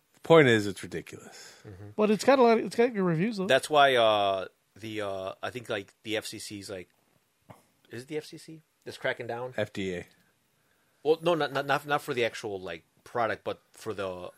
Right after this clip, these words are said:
Speaker 2: for the way it's marketed. Like, like, if,
Speaker 1: Oh.
Speaker 2: like, like, if someone's gonna, if someone's gonna, like, uh, like, shill a product,
Speaker 1: Uh, they
Speaker 2: they have to say that they're getting paid for it. They can't just
Speaker 1: Oh, is
Speaker 2: they
Speaker 1: that,
Speaker 2: ca-
Speaker 1: is that why Instagram now, like,
Speaker 2: Yeah.
Speaker 1: it'll say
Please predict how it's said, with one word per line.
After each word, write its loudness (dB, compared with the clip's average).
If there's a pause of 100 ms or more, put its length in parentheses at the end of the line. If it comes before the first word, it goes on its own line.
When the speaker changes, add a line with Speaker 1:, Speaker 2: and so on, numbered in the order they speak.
Speaker 2:
for -10
the -6
way -2
it's -10
marketed. -6
Like, -4
like, -4
if, -8
Speaker 1:
Oh. 8
Speaker 2:
like, 2
like, -2
if -8
someone's -2
gonna, 0 (460)
if -8
someone's -2
gonna, 0
like, -2
uh, -6
like, -8
shill 0
a 0
product, -2
Speaker 1:
Uh, -8
they -4
Speaker 2:
they 4
have 2
to -6
say -2
that -8
they're -2
getting -4
paid -10
for -14
it. -18
They -10
can't -6
just 6
Speaker 1:
Oh, 6
is 0
Speaker 2:
they 8
Speaker 1:
that, 4
Speaker 2:
ca- -20 (100)
Speaker 1:
is -6
that 6
why 6
Instagram 0
now, 0 (140)
like, -2
Speaker 2:
Yeah. 6
Speaker 1:
it'll 4
say 0